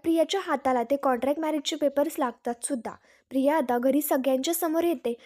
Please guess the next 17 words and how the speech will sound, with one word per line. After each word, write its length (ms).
आणि 160
ते 60
पेपरचं 480
सत्य 360
सांगते. 460
म्हणजेच 400
की 180
प्रियाने 340
आता 180
यावेळी 440
असा 220
प्लॅन 280
केलेला 300
असतो, 320
कल्पना 480
व 140
सगळ्यांना 520